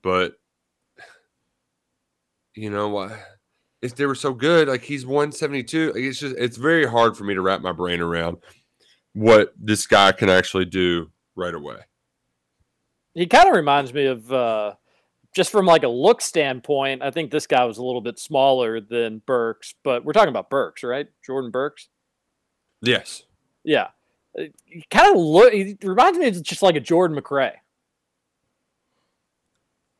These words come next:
Speaker 2: The old Tennessee player?
Speaker 1: Yeah. The name's familiar, but I can't.
Speaker 2: He's just, like,
Speaker 1: He wa-
Speaker 2: long, lengthy. I
Speaker 1: Yeah.
Speaker 2: think he was more guard, where Burks is probably gonna be more wing forward.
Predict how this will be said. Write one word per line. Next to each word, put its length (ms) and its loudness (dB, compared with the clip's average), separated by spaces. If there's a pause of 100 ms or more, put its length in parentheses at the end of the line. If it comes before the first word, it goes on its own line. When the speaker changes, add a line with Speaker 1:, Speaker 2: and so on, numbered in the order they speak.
(100)
Speaker 2:
The 100 0
old 140 2
Tennessee 340 -2
player? 460 2 (1400)
Speaker 1:
Yeah. 600 -6 (580)
The 80 -18
name's 260 -10
familiar, 400 -6
but 120 -8
I 60 -8
can't. 380 -6 (920)
Speaker 2:
He's 100 -4
just, 120 -6
like, 120 4
Speaker 1:
He 80 2
wa- 80 2
Speaker 2:
long, 580 4
lengthy. 440 -4
I 80 4
Speaker 1:
Yeah. 160 4
Speaker 2:
think 120 -2
he 140 -2
was 100 -4
more 220 0
guard, 580 0
where 120 -10
Burks 340 -4
is 100 -14
probably 260 -4
gonna 140 -6
be 140 -10
more 600 -2
wing 560 -6
forward. 640 -2